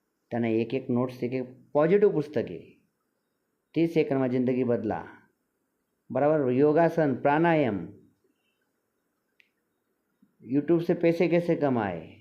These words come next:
असा चांगला चांगला विषय. तर मित्र सोनी, पुस्तके या आपले मोठं करतस, त्या पुस्तके वाचत राहा, पुस्तके लिहा. आणि तुमले सांगास मी,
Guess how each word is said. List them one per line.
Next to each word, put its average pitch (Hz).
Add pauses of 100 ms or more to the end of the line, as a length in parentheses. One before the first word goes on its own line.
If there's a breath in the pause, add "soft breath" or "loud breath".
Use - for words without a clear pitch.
(300)
असा 156
चांगला 202
चांगला 180
विषय. 139 (880)
तर 117
मित्र 110
सोनी, 123
पुस्तके 120
या 117
आपले 110
मोठं 107
करतस, 123
त्या 107
पुस्तके 117
वाचत 107
राहा, 123
पुस्तके 127
लिहा. 160 (840)
आणि 120
तुमले 135
सांगास 120
मी, 131